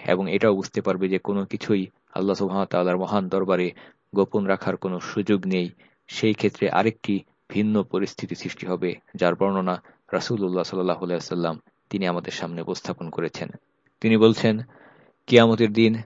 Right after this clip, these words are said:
একজন মুমিনকে, একজন ঈমানদারকে হিসাব নিকাশের জন্য ডাকা হবে এবং সেই সময় আল্লাহ সুবহানাহু ওয়া তাআলা তার সামনে তার যে অপরাধগুলো ছিল, যে গুনাহগুলো ছিল, সেগুলোকে পেশ করবেন। সেই মুমিন ব্যক্তি সেই গুনাহগুলোকে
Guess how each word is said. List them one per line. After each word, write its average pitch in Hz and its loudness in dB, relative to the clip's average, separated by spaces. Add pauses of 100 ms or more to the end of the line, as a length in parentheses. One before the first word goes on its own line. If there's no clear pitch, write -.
(140)
একজন 104 6
মুমিনকে, 107 4 (180)
একজন 101 0
ঈমানদারকে 110 2 (240)
হিসাব 107 2
নিকাশের 101 0
জন্য 92 -2
ডাকা 90 0
হবে 87 -4 (680)
এবং 104 2
সেই 113 2
সময় 107 2
আল্লাহ 104 2
সুবহানাহু 101 0
ওয়া 104 2
তাআলা 101 2 (380)
তার 98 4
সামনে 104 2 (320)
তার 101 4
যে 104 6
অপরাধগুলো 107 4
ছিল, 101 0
যে 98 4
গুনাহগুলো 110 2
ছিল, 95 -2 (200)
সেগুলোকে 98 -2
পেশ - -2
করবেন। 85 -4 (520)
সেই 110 4
মুমিন 120 2
ব্যক্তি 123 0 (380)
সেই 107 6
গুনাহগুলোকে 107 0